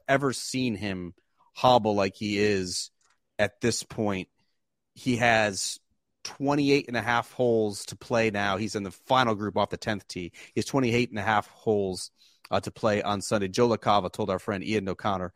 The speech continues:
of the New York Post earlier this week, "I have no idea how Tiger would get through twenty-seven holes." Well, if he gives it a go Sunday, we're about to find out.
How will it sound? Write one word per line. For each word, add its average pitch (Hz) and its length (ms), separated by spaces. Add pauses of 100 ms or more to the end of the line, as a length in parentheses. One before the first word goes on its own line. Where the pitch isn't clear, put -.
(260)
of 98 100
the 107 80
New 107 80
York 104 240
Post 101 360
earlier 113 280
this 95 200
week, 104 200
"I 120 160
have 104 240
no 117 240
idea 104 340
how 101 140
Tiger 98 340
would 90 160
get - 160
through 95 120
twenty-seven 101 500
holes." 113 280 (340)
Well, 113 300 (760)
if 127 160
he 113 360 (280)
gives 113 200
it 123 80
a 113 40
go 117 460
Sunday, 104 500 (520)
we're 110 100
about 104 300
to 101 60
find 92 320
out. 82 180